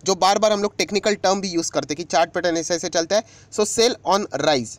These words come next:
sell on rise का यहाँ पे ट्रेंड ज़्यादा चल रहा है, क्योंकि यही से ज़्यादा पैसे कमाने की कोशिश यहाँ पे हो सकती है। ऐसा क्यों?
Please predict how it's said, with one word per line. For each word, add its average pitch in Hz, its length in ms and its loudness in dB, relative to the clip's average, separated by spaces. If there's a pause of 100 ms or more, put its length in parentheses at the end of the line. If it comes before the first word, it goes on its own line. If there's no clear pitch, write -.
(160)
sell 202 260 0 (100)
on 165 240 2
rise 165 300 0
का 202 120 0
यहाँ 170 180 2
पे 180 140 -2
ट्रेंड 170 280 -2
ज़्यादा 156 220 2
चल 160 200 -2
रहा 170 80 0
है, - 80 0 (200)
क्योंकि 170 200 -4
यही 175 240 0
से 220 140 -2
ज़्यादा 180 280 2
पैसे 180 260 -4
कमाने 170 300 0
की 156 100 -10
कोशिश 160 320 -6
यहाँ 160 80 0
पे 185 100 -4
हो 190 80 -2
सकती - 240 -6
है। 170 180 -2
ऐसा 262 160 0
क्यों? 254 200 -4